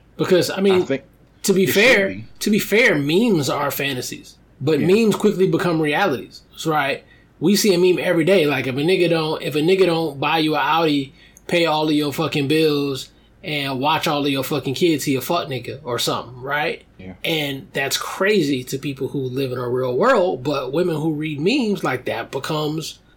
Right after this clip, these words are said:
Speaker 1: doctrine, that becomes law. You know what I'm saying? Like, it may be a fantasy in the song to sensible people, but honestly, that shit, that shit, some people take that shit way differently.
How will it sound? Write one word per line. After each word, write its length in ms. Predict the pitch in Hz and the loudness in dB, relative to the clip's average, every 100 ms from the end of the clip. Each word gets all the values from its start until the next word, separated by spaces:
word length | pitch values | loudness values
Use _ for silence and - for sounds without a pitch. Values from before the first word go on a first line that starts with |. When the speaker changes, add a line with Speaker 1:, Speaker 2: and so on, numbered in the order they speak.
| _ - | _ -4
Speaker 1:
doctrine, 500 | 175 - - 95 107 | -2 -2 -4 -6 -6
that 160 | 156 | -6
becomes 360 | 156 165 151 135 | -4 -4 -4 -2
law. 380 | 151 262 - - _ _ _ | 0 2 0 -8 _ _ _
You 80 | 170 | -8
know 80 | 151 | -4
what 20 | |
I'm 60 | 156 | 0
saying? 340 | 175 185 190 | 0 2 0
Like, 440 | 160 151 135 135 - _ - | 0 0 -2 -4 -12 _ 2
it 160 | 208 | 4
may 160 | 240 202 | 6 6
be 100 | 165 | 6
a 40 | |
fantasy 400 | 160 190 185 170 | 4 4 4 4
in 80 | 170 | 2
the 60 | 123 | 0
song 580 | - 185 220 175 175 - _ - | 0 2 4 2 -2 -6 _ -2
to 140 | 156 | 0
sensible 460 | - - 185 151 143 | 0 0 0 2 2
people, 400 | 254 156 98 - - - - - | 2 2 -2 -4 -18 -20 -10 2
but 160 | 175 | 4
honestly, 420 | 165 190 214 214 202 | 4 4 2 4 4
that 200 | 190 254 | 4 2
shit, 460 | - 262 233 - _ _ _ - | 0 0 0 -2 _ _ _ -6
that 200 | 196 226 | -2 0
shit, 260 | 285 214 - _ _ - | 0 -2 -6 _ _ -6
some 200 | - 220 | 0 2
people 240 | 262 208 | 4 2
take 240 | 185 247 - | 2 0 2
that 160 | 185 | 0
shit 200 | 180 175 | 2 0
way 320 | 123 156 240 | 2 2 2
differently. 460 | 170 202 - 110 92 | 2 0 0 -6 -8